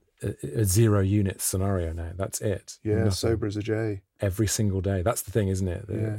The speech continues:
Speaker 1: every day you don't drink. That's all you think about is the
Speaker 2: Yes,
Speaker 1: day.
Speaker 2: ju-, I mean, it, we, I was think, on the way here thinking, "Christ, got my tour coming up."
Speaker 1: God,
Speaker 2: which
Speaker 1: Tom
Speaker 2: I'm sure,
Speaker 1: Price, I
Speaker 2: which
Speaker 1: need to, I need something strong.
Speaker 2: <laughs> But, you know, thinking, like, "I've got Edinburgh next week starts.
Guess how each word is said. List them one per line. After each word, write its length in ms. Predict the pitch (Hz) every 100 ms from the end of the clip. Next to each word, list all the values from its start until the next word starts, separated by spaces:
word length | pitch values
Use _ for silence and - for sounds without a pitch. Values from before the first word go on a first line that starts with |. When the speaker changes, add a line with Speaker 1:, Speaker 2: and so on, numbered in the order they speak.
| 107
Speaker 1:
every 240 | 95 98
day 160 | 95 92
you 160 | 90
don't 160 | 87 87
drink. 180 | 90 87
That's 180 | 95 -
all 40 |
you 60 | 98
think 180 | 95 90
about 180 | - 98
is 100 | 87
the 80 | -
Speaker 2:
Yes, 240 | 98 87
Speaker 1:
day. 120 | 85 -
Speaker 2:
ju-, 60 |
I 60 | -
mean, 180 | 170 202
it, 140 | 190
we, 180 | 160 190
I 120 | 131
was 180 | 135 127
think, 160 | - 95
on 80 |
the 60 | 110
way 140 | 107
here 220 | 104 120 101
thinking, 380 | - 98 98
"Christ, 540 | 95 - - - - - _ - _ _ -
got 80 | -
my 80 | 104
tour 240 | - 104
coming 320 | 101 92 98
up." 140 | 92 -
Speaker 1:
God, 100 | 92
Speaker 2:
which 120 | 120
Speaker 1:
Tom 80 | 107
Speaker 2:
I'm 40 |
sure, 180 | 92 101
Speaker 1:
Price, 240 | 92 - 110
I 40 |
Speaker 2:
which 120 | 95
Speaker 1:
need 100 | 92
to, 240 | - 269 - -
I 40 |
need 100 | 92
something 320 | - 98 92
strong. 400 | 82 - 87 82 -
Speaker 2:
<laughs> 80 | -
But, 100 | 165
you 100 | 160
know, 120 | 107
thinking, 360 | 104 123 113 113
like, 120 | 110
"I've 80 | 104
got 140 | 117
Edinburgh 280 | 131 127 120
next 240 | 117 127 -
week 180 | 120
starts. 580 | - - 120 127 - -